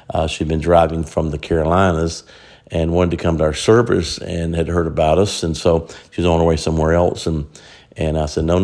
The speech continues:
no service." And, uh, she said, "Well, what am I gonna, I, I don't know what I'm gonna do." Um, I'd planned to drive on to tonight farther, but, uh, you know, but she had not checked the weather. <laughs> And she doesn't, um,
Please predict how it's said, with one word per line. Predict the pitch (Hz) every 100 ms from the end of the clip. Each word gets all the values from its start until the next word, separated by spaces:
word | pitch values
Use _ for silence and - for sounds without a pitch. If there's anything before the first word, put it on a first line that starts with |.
| 90
no | - 90 90
service." | 85 98 87 82 82
And, | 82 80
uh, | 80 80 80 -
she | - 78
said, | - 78
"Well, | 73
what | 90
am | 90
I |
gonna, | 82 80 76 78
I, | 80 76
I | 82
don't | 90
know | 80
what | 80
I'm | 80
gonna | 78 73
do." | 87 120 90 92 - - - - - -
Um, | 78 80 78 78 80 73
I'd | - 82 80
planned | 90 85 76
to |
drive | 78 80 78
on | 80 80 78 76
to | -
tonight | - 78 85 107 90 80 -
farther, | - 98 107 82 76
but, | 76 - - - - -
uh, | 80 87 90
you | 90
know, | 85
but | 78 82
she | - 101
had | 90
not | 90 - -
checked | 127 120
the | 120
weather. | 120 - 92
<laughs> | - 110 - 127 - - - - - - 180 - 147 - - - - - - - 135
And | 110 92 - -
she | - 113
doesn't, | 104 107 95 98 90
um, | 92 90 87 87